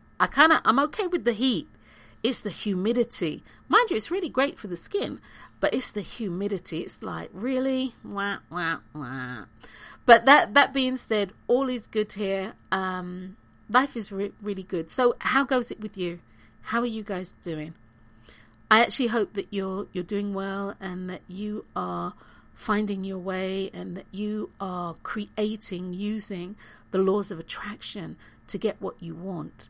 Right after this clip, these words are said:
And I, I'm just gonna say this before, before I dive in to part three of,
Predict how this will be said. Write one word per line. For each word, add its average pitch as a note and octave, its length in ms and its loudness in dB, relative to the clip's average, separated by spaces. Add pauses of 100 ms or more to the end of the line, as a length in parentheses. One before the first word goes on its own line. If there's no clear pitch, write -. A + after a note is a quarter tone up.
(480)
And A#3+ 260 6 (120)
I, C#4 200 12
I'm F4+ 140 10
just A#4+ 200 2
gonna D4 160 0
say A#3 220 2
this F#3+ 260 -2
before, C#4 480 0
before D4 400 0
I D4+ 100 2
dive G#3+ 400 -2
in E3+ 240 -2 (1300)
to - 80 -10
part - 320 0
three F#3 460 -4 (100)
of, - 340 -10